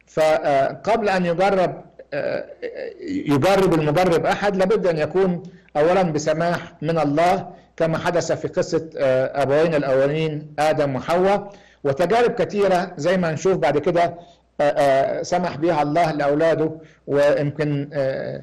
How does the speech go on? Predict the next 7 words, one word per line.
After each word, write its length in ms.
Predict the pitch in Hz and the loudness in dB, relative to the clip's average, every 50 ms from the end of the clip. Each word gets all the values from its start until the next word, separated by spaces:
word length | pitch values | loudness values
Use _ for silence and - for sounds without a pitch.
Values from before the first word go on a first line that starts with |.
| - _ _ _ _ _ - | -16 _ _ _ _ _ -4
المثل 540 | 135 131 131 139 160 190 190 185 190 165 160 | -2 -2 0 0 -2 -2 0 0 0 0 2
ال-، 400 | 147 139 139 139 - 139 131 - - | 2 0 0 -2 -4 -6 -12 -10 -8
الكبير 560 | 135 123 - - 143 139 175 208 214 185 - 170 | -10 -10 -8 -6 -4 -2 0 2 2 2 2 2
أو 100 | 180 175 | 2 2
الواضح 500 | 165 147 151 160 170 170 170 147 - - | 2 2 2 2 2 0 0 -2 -2 0
هي 80 | 156 160 | 0 0
قصة 500 | 156 151 - - 165 165 - - 156 147 | 0 0 0 -2 -4 -4 -4 -4 -4 -4